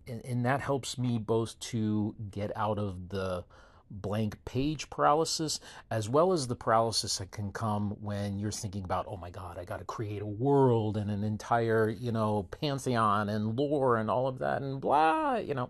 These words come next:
Nope, just three hexes, three places for your players to go.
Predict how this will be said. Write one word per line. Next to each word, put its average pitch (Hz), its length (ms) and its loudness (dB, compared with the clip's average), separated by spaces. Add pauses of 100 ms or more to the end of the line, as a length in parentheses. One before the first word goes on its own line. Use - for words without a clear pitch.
Nope, - 300 0
just - 300 -6 (180)
three 240 160 -6
hexes, - 480 -4 (320)
three 247 180 -2
places 160 400 0
for - 140 0
your 113 160 2
players 90 380 -2
to 101 80 -6
go. 85 260 -2